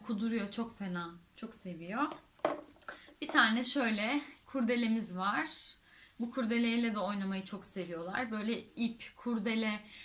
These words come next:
e, örgü şeyleriyle de kediler oynamayı çok seviyor arkadaşlar.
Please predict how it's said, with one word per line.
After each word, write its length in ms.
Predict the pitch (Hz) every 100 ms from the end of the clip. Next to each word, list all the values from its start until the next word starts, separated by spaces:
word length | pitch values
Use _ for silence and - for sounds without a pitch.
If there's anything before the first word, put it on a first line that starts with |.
| -
e, 360 | 208 220 214 214
örgü 440 | 233 226 233 214
şeyleriyle 760 | 233 240 214 208 214 240 202 196
de 160 | 254 269
kediler 460 | 233 202 220 226
oynamayı 440 | 208 208 202 220 247
çok 200 | 208 -
seviyor 320 | 190 175 160
arkadaşlar. 580 | 175 180 185 180 254